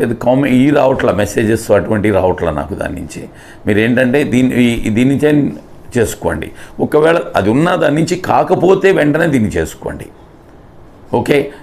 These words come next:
దీంట్లో ఇస్తున్నాం. అలాగే మన వేరే వీడియోస్లో కూడా పెట్టడానికి ట్రై చేస్తామండి. ఇంతకుముందు వీడియోస్లో కూడా కింద our యాప్ లింక్ అని, అది కూడా అందుకని ఎవరికైనా చెప్పి మన యాప్ లింక్స్ని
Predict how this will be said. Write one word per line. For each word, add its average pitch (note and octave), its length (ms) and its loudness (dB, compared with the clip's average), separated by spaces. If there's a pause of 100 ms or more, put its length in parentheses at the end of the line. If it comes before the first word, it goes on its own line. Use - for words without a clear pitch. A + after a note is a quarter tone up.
(100)
దీంట్లో A2+ 320 2
ఇస్తున్నాం. D#3+ 300 -2 (120)
అలాగే E3 320 2 (120)
మన D3 120 2 (400)
వేరే D#3+ 200 2 (140)
వీడియోస్లో D#3 560 2 (160)
కూడా C3 180 2 (120)
పెట్టడానికి B2+ 540 0
ట్రై G2+ 200 2
చేస్తామండి. G2+ 600 0
ఇంతకుముందు G#2 420 0
వీడియోస్లో G#2 440 2 (100)
కూడా G#2+ 180 2 (400)
కింద A2 240 0
our G#2+ 120 2 (240)
యాప్ G#2 300 0
లింక్ G#2 260 0
అని, E2+ 140 -6 (340)
అది G#2+ 160 0
కూడా C#3 200 4
అందుకని A#2 340 0
ఎవరికైనా A2+ 400 0
చెప్పి G#2+ 280 -2
మన B2+ 100 2 (100)
యాప్ G#2+ 340 -2
లింక్స్ని A2+ 400 -4